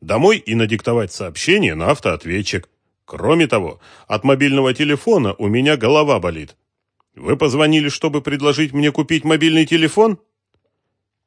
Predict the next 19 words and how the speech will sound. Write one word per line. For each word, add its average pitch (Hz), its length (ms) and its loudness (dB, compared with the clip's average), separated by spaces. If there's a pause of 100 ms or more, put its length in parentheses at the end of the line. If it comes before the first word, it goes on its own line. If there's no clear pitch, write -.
(200)
"С - 220 -10
вами 170 300 4
невозможно 170 680 2
разговаривать", 143 800 0
чуть - 240 -8
поостыв, 98 420 -4
сказал 98 360 -4
Потапов. 92 500 -6 (340)
"Вы 117 220 2
можете 175 400 2
приехать 127 400 0
ко 143 140 2
мне 139 180 2
в 110 80 0
Ф 113 140 -2
С 120 160 0
Б?" 117 260 -2 (640)
"Прямо 95 400 -4
сейчас?" 180 500 -4